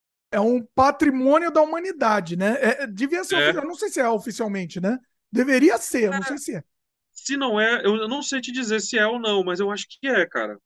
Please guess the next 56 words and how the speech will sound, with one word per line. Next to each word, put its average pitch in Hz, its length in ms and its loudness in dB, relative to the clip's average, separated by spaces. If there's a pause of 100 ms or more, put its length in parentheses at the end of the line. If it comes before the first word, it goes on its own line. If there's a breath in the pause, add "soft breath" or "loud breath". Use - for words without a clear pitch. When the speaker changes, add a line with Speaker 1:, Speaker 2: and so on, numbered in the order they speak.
(140)
Speaker 2:
Eu 151 120 -10
tenho 151 200 -8
a 170 160 -4
ideia 151 280 -4
que 185 100 -2
ele 175 120 2
é 175 60 2
Speaker 1:
Talvez, 165 140 -4
né? - 0 -
Speaker 2:
tombado 175 500 0
Speaker 1:
É. - 20 -8
Speaker 2:
já 151 500 -2 (120)
com, 156 240 -10
da 147 120 -4
unesco, 156 500 -4
alguma 131 300 -6
coisa 156 220 -6
assim. 170 320 -10
Speaker 1:
Ah, 165 240 -16 (380)
Speaker 2:
Eu 123 80 -8
Speaker 1:
é. - 20 -10
Speaker 2:
tenho 139 140 -4
a 127 40 -8
impressão. 151 340 -6
Porque 151 160 -4
ele 190 80 2
é - 20 2
um 208 80 -2
teatro 208 460 2
muito 226 260 -10
grande, 196 520 2
né? 147 200 -8 (340)
De, 143 160 -6
de 131 140 -4
repente, 175 260 0
se - 40 -4
você 190 80 0
quiser 170 240 0
colocar 175 260 -2
uma 170 140 0
foto 170 300 -4
dele 156 200 0
de 147 100 -12
fora 156 440 2
aí, 160 160 0
cê, 190 140 -6
a 175 80 -2
galera 170 300 0
vai 208 140 -4
ver 180 200 0
e 196 80 -8
ter 196 100 -2
noção 196 320 -4
da 185 80 -2
dimensão 180 560 -4
dele. 139 280 -4